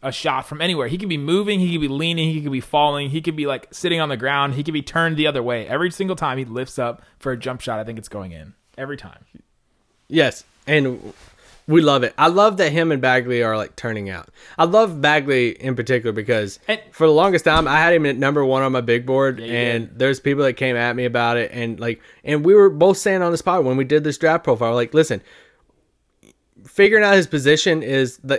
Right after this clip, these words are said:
Speaker 2: like, you just figured that out later on. He is an athlete. He is crazy athletic. He has the skills and talent.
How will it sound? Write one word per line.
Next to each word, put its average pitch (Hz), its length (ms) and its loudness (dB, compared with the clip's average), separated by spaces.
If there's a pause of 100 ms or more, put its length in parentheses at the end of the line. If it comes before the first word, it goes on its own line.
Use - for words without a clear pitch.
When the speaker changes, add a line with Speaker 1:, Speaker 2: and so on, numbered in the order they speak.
Speaker 2:
like, 143 280 0
you 190 100 -2
just 202 180 -8
figured 190 240 4
that 151 160 4
out 139 120 2
later 135 200 4
on. 110 160 0
He 185 200 2
is 175 120 6
an 151 100 0
athlete. 160 500 4
He 156 100 4
is 143 120 2
crazy 170 460 4
athletic. 170 480 2
He 139 180 -2
has 147 300 2
the 143 60 -6
skills 156 380 2
and 123 120 -4
talent. 147 400 0